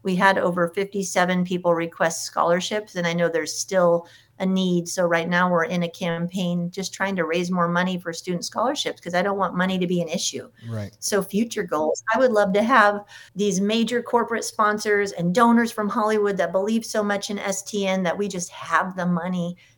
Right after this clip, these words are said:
Speaker 1: to invite people and bring people in. And there's not even a concern. Are we gonna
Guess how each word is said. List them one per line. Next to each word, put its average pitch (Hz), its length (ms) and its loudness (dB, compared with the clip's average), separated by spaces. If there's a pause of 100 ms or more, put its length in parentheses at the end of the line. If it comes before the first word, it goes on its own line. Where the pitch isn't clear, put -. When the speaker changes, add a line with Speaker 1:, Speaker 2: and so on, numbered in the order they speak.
(120)
Speaker 1:
to 208 140 0
invite 170 480 -4
people 175 440 2
and 175 260 0
bring 180 240 -2
people 196 380 -2
in. 190 340 0 (460)
And 175 400 2 (1040)
there's 190 240 2
not 185 200 4
even 190 180 0
a 180 80 2
concern. 180 840 -2
Are 175 140 0
we 175 120 2
gonna 165 440 -2